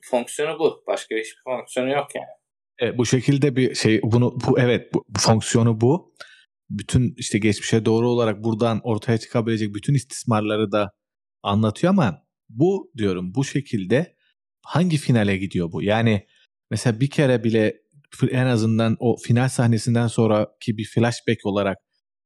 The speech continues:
Speaker 2: mesela nereden, ne zaman
Speaker 1: Ama
Speaker 2: çıkıyorlar
Speaker 1: zaten
Speaker 2: bunun
Speaker 1: final,
Speaker 2: içerisinden?
Speaker 1: final sahnesinde bu arada ateşi de atmıyor. Bu arada ya-, yandıklarını da görmüyoruz.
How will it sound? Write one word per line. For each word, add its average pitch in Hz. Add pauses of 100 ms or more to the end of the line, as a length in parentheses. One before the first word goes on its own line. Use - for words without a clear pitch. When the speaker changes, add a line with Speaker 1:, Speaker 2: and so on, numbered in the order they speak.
Speaker 2:
mesela 156
nereden, 127
ne 135
zaman 135
Speaker 1:
Ama 98
Speaker 2:
çıkıyorlar 123
Speaker 1:
zaten 101
Speaker 2:
bunun -
Speaker 1:
final, 113
Speaker 2:
içerisinden? 98
Speaker 1:
final 113
sahnesinde 135
bu 123
arada 143 (600)
ateşi 110
de 165
atmıyor. - (320)
Bu 95
arada 95
ya-, 92
yandıklarını 98
da 143
görmüyoruz. 113